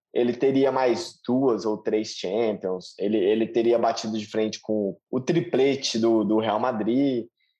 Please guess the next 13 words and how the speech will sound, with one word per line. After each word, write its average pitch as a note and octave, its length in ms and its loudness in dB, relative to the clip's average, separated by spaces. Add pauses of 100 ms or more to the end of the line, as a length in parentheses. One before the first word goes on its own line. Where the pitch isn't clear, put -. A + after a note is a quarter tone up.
Então, C3 480 2
assim, C3+ 380 -2
ele, A2+ 260 2
ele A#2 280 2
poderia, C3+ 1120 2 (880)
é, F#2 880 0
de G2+ 180 -8
fato, A#2+ 640 -2
ter C3+ 240 -2
conquistado C#3+ 680 -2
muito C#3+ 240 -4
mais D3+ 200 -2
coisa. G2+ 440 -2